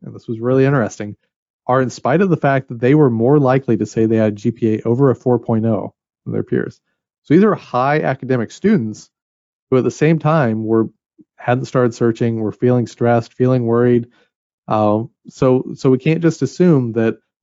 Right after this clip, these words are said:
our four point oh plus students are just gonna breeze through the process. They need that support and nurturing as much as anybody.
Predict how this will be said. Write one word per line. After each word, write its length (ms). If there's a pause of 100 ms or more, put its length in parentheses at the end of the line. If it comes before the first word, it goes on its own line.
our 140
four 240
point 240
oh 100
plus 280
students 540 (340)
are 80
just 200
gonna 140
breeze 400
through 100
the 80
process. 520 (100)
They 140
need 200
that 160
support 400
and 80
nurturing 420
as 140
much 200
as 80
anybody. 340